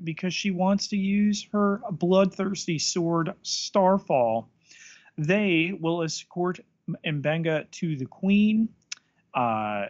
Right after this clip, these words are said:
again, as the princess and, uh, Runa stay. Um, on their way, they encounter Spock as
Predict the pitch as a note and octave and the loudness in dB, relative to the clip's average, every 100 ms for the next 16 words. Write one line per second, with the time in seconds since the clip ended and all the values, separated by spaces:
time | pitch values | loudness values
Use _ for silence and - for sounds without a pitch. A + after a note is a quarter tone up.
0 | - B2 A#2+ B2 A#2+ G#2 G2+ - - G#2+ | -8 -8 -4 -2 -2 -2 -2 -4 -8 -12
1 | - A#2+ A2 A#2 G#2+ - - - - G#2 | -10 -8 -6 -4 -4 -4 -8 -12 -8 -6
2 | G2+ F#2+ - - - A2 F2 G2+ C3+ B2 | -2 0 0 -2 -8 -10 -8 -6 -2 -2
3 | F#2+ - - C#3 B2+ A#2+ A#2 - _ - | -2 -4 0 0 2 0 -4 -8 _ -20
4 | _ _ _ - B2+ A#2+ A2+ A2 G#2+ G#2+ | _ _ _ -4 0 0 0 -2 -2 -6
5 | - - C#3+ E3 F3 E3+ D3+ D3+ F3+ C3 | -8 -4 0 2 4 2 0 0 0 0
6 | A#2+ D#3 - _ - C#3+ C#3 C#3 C3+ D3+ | -2 -6 -12 _ -10 -4 -2 -4 -6 -6
7 | D3 C3+ A#2 - - D3+ B2 B2 - - | -4 -6 -8 -10 -2 0 0 -4 -8 -16
8 | - B2 A#2+ | -4 -2 -2